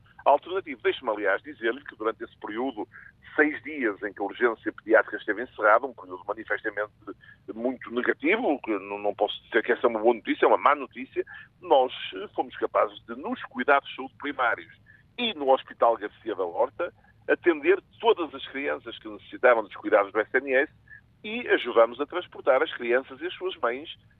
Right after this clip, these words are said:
para o Hospital Garcia da Horta, a partir do Hospital São Bernardo em Setúbal, sempre que isso foi necessário. Portanto, as pessoas não ficaram desprotegidas ou abandonadas pelo facto da urgência ter,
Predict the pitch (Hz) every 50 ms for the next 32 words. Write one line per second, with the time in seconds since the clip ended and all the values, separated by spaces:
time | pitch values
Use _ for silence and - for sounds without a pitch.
0 | _ _ - 190 185 170 156 - - _ - 123 123 117 120 110 _ - 120 110
1 | 104 104 98 104 113 110 - 110 - - 101 - 110 107 95 104 - - _ 110
2 | 101 - - 117 107 104 104 107 107 101 101 - 117 123 - - - - 151 151
3 | 165 190 - - - - - _ - - - 220 220 220 - - - - 180 170
4 | - - - - 123 117 117 123 127 131 151 - - - - - 139 127 131 131
5 | 123 - _ 101 95 87 92 - - 110 107 101 123 123 - 143 135 - - -
6 | - 160 - _ _ _ _ _ _ - - - - 240 - - - - 131 147
7 | 190 208 185 160 135 107 113 120 123 120 123 156 151 139 127 127 135 139 151 151
8 | 185 180 - - _ _ _ _ _ - 190 190 330 - - 139 131 135 - _
9 | 156 160 165 165 143 - - 131 123 - 151 - - 160